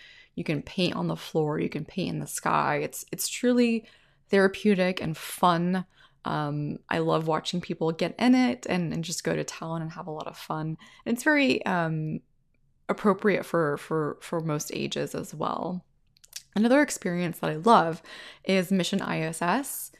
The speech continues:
Um, if you have motion sickness, this might be a little bit of an extreme, um, experience for you because you are floating around in the International Space Station, which can be a little,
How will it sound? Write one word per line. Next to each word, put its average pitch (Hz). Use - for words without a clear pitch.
Um, 165
if 208
you 302
have 269
motion 208
sickness, 269
this -
might 185
be 226
a 196
little 170
bit 180
of 170
an 165
extreme, 160
um, 165
experience 190
for 247
you 240
because 180
you 180
are 175
floating 160
around 156
in 170
the 160
International 160
Space -
Station, -
which -
can 175
be 165
a 151
little, 151